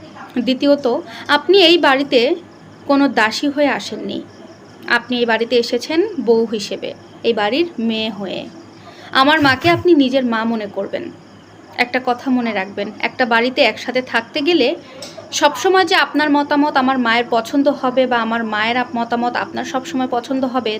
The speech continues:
তা কিন্তু নয়। একসাথে থাকতে গেলে দু চারটা কথা একটু হতেই পারে, বা আমার মা মুরব্বী হিসেবে আপনাকে দু চারটা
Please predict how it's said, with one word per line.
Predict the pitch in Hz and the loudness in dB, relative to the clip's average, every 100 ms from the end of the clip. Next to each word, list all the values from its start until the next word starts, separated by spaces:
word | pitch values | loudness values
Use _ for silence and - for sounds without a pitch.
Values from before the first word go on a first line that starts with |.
| - | -4
তা | 202 | -6
কিন্তু | 202 240 247 | -4 -6 -2
নয়। | 247 254 - - - - - - - | 0 0 -4 -12 -18 -18 -18 -20 -4
একসাথে | 240 - 285 - | -2 -2 -2 0
থাকতে | 302 226 - 285 | 0 0 2 2
গেলে | 339 508 | 2 2
দু | 277 | 0
চারটা | 254 233 240 233 | -2 -2 -2 -2
কথা | 220 - 392 523 | -4 -2 -4 -2
একটু | 269 311 | -4 -4
হতেই | 247 247 262 | -2 2 2
পারে, | 233 175 - - - - - - | 0 -4 -8 -12 -18 -20 -20 -2
বা | 254 269 | 2 4
আমার | 277 311 | 4 2
মা | 269 285 | 4 4
মুরব্বী | 339 294 294 349 | 4 2 2 2
হিসেবে | 349 381 427 | 2 0 2
আপনাকে | 320 262 269 302 | 2 0 -2 -2
দু | 254 | -2
চারটা | 254 262 294 | -2 -2 -2